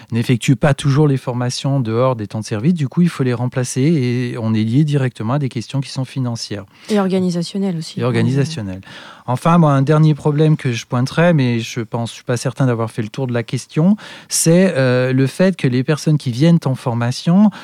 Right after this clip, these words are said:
Speaker 1: euh, viennent par choix ou par obligation. Ça, c'est une question qui est, qui est, qui est, qui est, qui est importante parce que, euh, euh, on s'aperçoit que parfois, euh, on identifie des besoins en formation chez des personnes qui ont des pratiques qu'il faut faire évoluer.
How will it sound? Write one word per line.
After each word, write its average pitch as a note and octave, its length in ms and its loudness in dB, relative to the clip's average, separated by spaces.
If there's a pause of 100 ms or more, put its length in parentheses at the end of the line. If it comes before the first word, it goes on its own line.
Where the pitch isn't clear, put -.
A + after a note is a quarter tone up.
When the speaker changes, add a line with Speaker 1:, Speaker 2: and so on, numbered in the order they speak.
(200)
Speaker 1:
euh, A#2 480 0
viennent C#3+ 280 4
par - 200 -4
choix D#3 260 2
ou F3 80 6
par A#2 200 -4
obligation. A#2+ 640 -4 (260)
Ça, D#3 180 2
c'est - 160 0
une A#2 100 2
question D3 440 2
qui B2+ 200 -4
est, A2 140 -4
qui A#2+ 220 -8
est, A2 40 -6
qui - 200 -10
est, G#2+ 200 -4
qui A2 280 -8
est, G#2+ 60 -8
qui - 120 -8
est - 20 -2
importante F3 560 2
parce A#2+ 300 -2
que, - 120 -2
euh, B2+ 480 0 (360)
euh, A2+ 180 -2
on A#2 220 -2
s'aperçoit C#3+ 500 0
que - 120 -2
parfois, D#3 580 0 (320)
euh, A#2 260 -2
on A#2 240 0
identifie C#3+ 640 0
des B2+ 120 0
besoins C3 300 2
en C3+ 40 0
formation B2+ 440 -2
chez - 140 -6
des A2+ 120 -2
personnes D3 460 0
qui - 100 -8
ont G#2+ 60 -8
des A2 120 -4
pratiques C#3 420 -2
qu'il - 140 -8
faut B2 120 -4
faire A#2+ 220 -6
évoluer. A#2+ 500 0